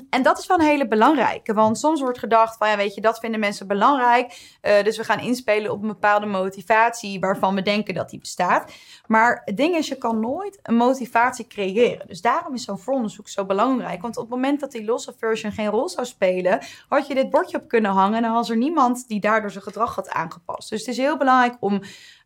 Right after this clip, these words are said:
eh, enkel en alleen in te spelen op motivaties die op onbewust niveau al wel aanwezig zijn. Nou, een ander mooi voorbeeld daarvan, eh,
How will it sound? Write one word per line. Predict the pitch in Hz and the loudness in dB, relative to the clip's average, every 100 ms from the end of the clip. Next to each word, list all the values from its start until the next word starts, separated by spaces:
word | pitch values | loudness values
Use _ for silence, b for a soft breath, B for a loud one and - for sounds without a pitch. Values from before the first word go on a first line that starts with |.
| - | -12
eh, | 208 - | -10 -2
enkel | 285 403 320 277 | -2 0 2 2
en | 240 | 2
alleen | 220 220 262 | 2 2 0
in | 254 | -2
te | 277 | -4
spelen | - - 233 233 | -4 -2 -2 -2
op | - | -2
motivaties | 214 214 214 202 214 233 226 | -2 -4 -4 0 0 -2 -8
die | 202 | -10
op | 196 - | -10 -6
onbewust | 339 349 320 262 | -4 -4 -6 -6
niveau | 247 226 214 220 | -6 -2 -2 0
al | - | 0
wel | 190 185 - | 0 0 -4
aanwezig | - 202 175 - - | -4 -2 -4 -8 -8
zijn. | - 127 302 B B B B B B | -6 -4 -6 B B B B B B
Nou, | - 180 | 0 2
een | |
ander | - 285 311 | 4 4 4
mooi | 277 277 269 | 4 4 4
voorbeeld | 277 269 277 | 4 4 4
daarvan, | 254 247 240 220 233 226 | 0 2 4 6 4 -2
eh, | - 202 196 190 190 190 | 0 2 4 4 4 4